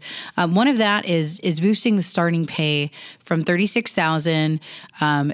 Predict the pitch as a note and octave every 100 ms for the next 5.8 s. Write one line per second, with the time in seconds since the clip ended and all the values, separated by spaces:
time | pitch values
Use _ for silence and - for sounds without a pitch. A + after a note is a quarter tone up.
0 | - - F3 D#3+ D3+ C4 D#4+ B3+ - F#3+
1 | F#3+ F#3 F3 - F#3 F3 E3 D#3+ E3+ E3
2 | E3 F#3+ G3+ E3+ D#3+ F3 E3 - E3+ -
3 | E3+ E3 E3 - D3 D3 D3+ D3 D#3 A3
4 | A3 G#3+ G3 F3 E3 D#3 D#3+ - D#3 D3+
5 | - - - - - D3+ C#3+